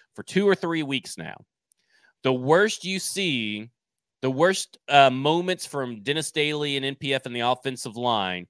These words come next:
come from obvious passing situations.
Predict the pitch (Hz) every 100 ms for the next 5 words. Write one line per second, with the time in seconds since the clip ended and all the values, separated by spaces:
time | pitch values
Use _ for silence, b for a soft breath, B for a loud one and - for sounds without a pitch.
0 | _ _ _ - 156 151 - 147 139 135
1 | 123 - _ - - 147 175 151 180 170
2 | - 143 147 143 143 131 139 123 127 120
3 | 101 - - -